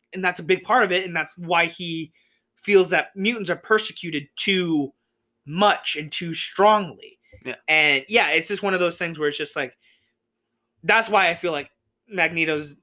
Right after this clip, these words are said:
Speaker 2: Yeah.
Speaker 1: was a villain of circumstance and stuff like that. Yeah, it's just because he,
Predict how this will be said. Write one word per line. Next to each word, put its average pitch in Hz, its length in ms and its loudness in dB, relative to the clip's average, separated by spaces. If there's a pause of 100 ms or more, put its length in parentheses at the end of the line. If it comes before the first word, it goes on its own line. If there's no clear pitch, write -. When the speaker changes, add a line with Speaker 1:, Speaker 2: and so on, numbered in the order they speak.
(200)
Speaker 2:
Yeah. 127 100 -4
Speaker 1:
was 165 80 -4
a 165 60 -8
villain 156 280 0
of 143 80 -8
circumstance 156 540 -4
and 160 60 -14
stuff 156 160 -6
like 165 160 -8
that. 165 240 2 (580)
Yeah, 160 260 2
it's 139 140 0
just - 180 -8
because 160 400 -2
he, 143 440 -2